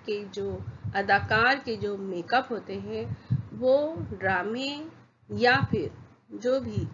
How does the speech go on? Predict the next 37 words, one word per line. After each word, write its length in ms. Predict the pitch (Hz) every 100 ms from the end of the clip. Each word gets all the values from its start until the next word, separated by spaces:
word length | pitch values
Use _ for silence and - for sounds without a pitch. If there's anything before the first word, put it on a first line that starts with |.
| - - -
प्रोग्राम 440 | 214 208 214 254
है, 240 | 220 202 196
डांस 340 | 190 196 233 -
का 140 | 190
है, 220 | 190 190 196
जो 220 | 262 285
भी 200 | 247 175 - _ _ _
उसके 320 | 269 - - 294
मुताबिक 640 | 220 185 180 202 285 302
उनका 280 | 196 214 233
मेकअप 480 | 202 175 233 330 - - _ 185
होना 240 | 180 180
चाहिए। 420 | 165 160 139 117 110 - - _ _ _ _ -
फिर 80 | 311
अदाकार 720 | - 190 190 - 220 240 277
जो 120 | 277 262
है 180 | 285 285
वो 480 | 247 294 370 453 - - - -
जो 120 | 233
है 160 | 240 285 -
उस 200 | 349 339
तरह 260 | 247 214 220
के 220 | 226 269
रोल, 380 | 240 208 226 214 -
किस 200 | 320 320
तरह 200 | 247 208
के 200 | 208 226
रोल 220 | 202 196 196
निभा 380 | 180 165 185
रहे 240 | 220 202 175
हैं 180 | 165 151
वो, 180 | - - - - _ - _ _ _ -
उसमें 420 | 247 - 277 302
वो 400 | 277 180 240 392 440 -
फिट 200 | 320 262
बैठना 340 | 220 180 180
चाहिए। 300 | 156 - 104